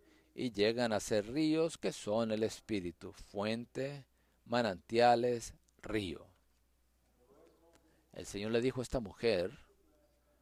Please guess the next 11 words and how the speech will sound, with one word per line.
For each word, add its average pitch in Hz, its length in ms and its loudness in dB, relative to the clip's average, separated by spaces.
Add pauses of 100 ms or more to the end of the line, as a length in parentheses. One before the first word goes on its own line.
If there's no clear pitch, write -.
(160)
¿cuándo - 240 -8
fue 135 120 -4
la 127 60 -4
última 104 300 -8
vez 98 480 -4 (1000)
que 110 140 -4
tú 127 500 -2
tuviste 107 560 -6
como 117 260 -6
un 120 120 -4
amigo 135 600 -6